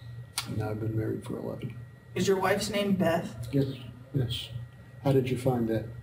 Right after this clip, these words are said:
Speaker 2: It's on the disc profile at the beginning. It's
Speaker 1: Yes.
Speaker 2: not her name, but it's not the last
Speaker 1: It's not
Speaker 2: name.
Speaker 1: the
Speaker 2: It's not
Speaker 1: same
Speaker 2: the
Speaker 1: last
Speaker 2: same.
Speaker 1: name, Beth Roche.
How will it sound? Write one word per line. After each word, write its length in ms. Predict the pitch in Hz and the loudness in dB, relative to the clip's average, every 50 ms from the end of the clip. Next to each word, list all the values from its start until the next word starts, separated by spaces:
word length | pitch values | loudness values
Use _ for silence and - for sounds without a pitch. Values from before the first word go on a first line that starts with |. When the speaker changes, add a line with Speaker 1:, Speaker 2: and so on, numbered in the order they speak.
| - - 185 | -6 0 2
Speaker 2:
It's 360 | 185 202 202 190 185 - - | 4 4 6 6 4 4 4
on 240 | 202 180 185 185 185 | 4 6 6 8 8
the 340 | 180 175 170 165 165 165 - - | 8 8 8 6 6 4 0 2
disc 300 | - 175 175 175 - - | 4 4 4 4 2 0
profile 400 | - 196 190 185 190 185 175 175 | 0 2 2 4 6 6 6 6
at 80 | 170 | 4
the 60 | - - | 2 0
beginning. 540 | 170 151 170 170 175 180 180 - - - | 2 4 6 6 6 6 6 4 2 2
It's 80 | - 165 | 6 6
Speaker 1:
Yes. 320 | 165 147 - - 175 165 | 6 8 8 6 6 6
Speaker 2:
not 80 | - 170 | 6 6
her 80 | 175 170 | 8 8
name, 220 | 175 175 170 170 | 8 8 8 8
but 120 | 170 165 | 8 6
it's 140 | 165 - - | 4 4 4
not 200 | 202 190 185 190 | 6 6 6 6
the 100 | 185 175 | 4 6
last 220 | 170 170 170 - - | 6 8 8 8 8
Speaker 1:
It's 80 | - | 8
not 60 | 160 | 8
Speaker 2:
name. 80 | 151 147 | 8 8
Speaker 1:
the 40 | 151 | 8
Speaker 2:
It's 80 | 143 | 8
not 80 | - 160 | 8 10
Speaker 1:
same 100 | 147 139 | 10 10
Speaker 2:
the 60 | 131 | 10
Speaker 1:
last 240 | 135 127 123 - - | 8 8 6 6 6
Speaker 2:
same. 120 | - 131 | 6 6
Speaker 1:
name, 120 | 120 113 110 | 6 6 4
Beth 220 | 113 110 - - | 2 2 0 0
Roche. 400 | 123 120 120 110 - - - - | 2 2 2 2 2 0 0 -2